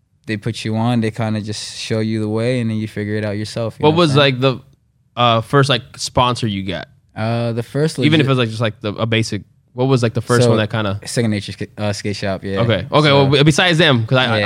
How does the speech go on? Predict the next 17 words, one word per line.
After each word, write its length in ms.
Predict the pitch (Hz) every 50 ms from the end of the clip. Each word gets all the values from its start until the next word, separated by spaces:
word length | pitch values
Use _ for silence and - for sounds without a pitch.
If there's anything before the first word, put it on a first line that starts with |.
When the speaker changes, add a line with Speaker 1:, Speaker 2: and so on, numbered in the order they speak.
| 123
Speaker 1:
Yeah. 60 | - 95
Speaker 2:
figured 240 | 147 139 127 120
they 80 | 120 120
would 100 | 120 117
be 80 | 117 113
them. 300 | 110 113 113 110 110 113
Speaker 1:
So, 640 | 113 - - 123 123 120 117 113 113 113 113 107 -
Speaker 2:
'Cause 80 | 120 120
they 80 | 131
were 60 | 131 123
the 40 | 117 117
Speaker 1:
first 40 | 120
Speaker 2:
ones 120 | 123 -
underneath. 260 | 139 139 139 123 117
Speaker 1:
sponsor, 420 | 143 139 139 139 139 135 135 139 139 139 - - _ _ _ _
um, 720 | 113 123 143 147 156 160 165 165 165 165 165 165 160 160 151 - _ _ _ _ _ _ _ _ _ _ _ _ _ _ _ _ _ _ _ _ _ _ _ _ _ _ _ _ _ _
Boulevard. 760 | - 117 110 120 147 175 165 131 123 117 113 110 110 107 113